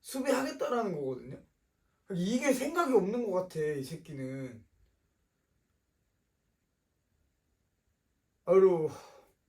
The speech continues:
그 기스토가 조금 무릎을 만지면서 교체해주는 것까진 좋아.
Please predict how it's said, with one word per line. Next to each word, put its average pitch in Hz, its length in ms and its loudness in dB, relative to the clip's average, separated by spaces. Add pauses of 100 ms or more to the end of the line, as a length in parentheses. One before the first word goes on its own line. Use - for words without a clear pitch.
그 170 140 -8
기스토가 202 1700 6 (680)
조금 190 240 -4
무릎을 208 340 2
만지면서 180 1040 2 (1400)
교체해주는 247 540 2
것까진 214 380 2
좋아. 139 420 -2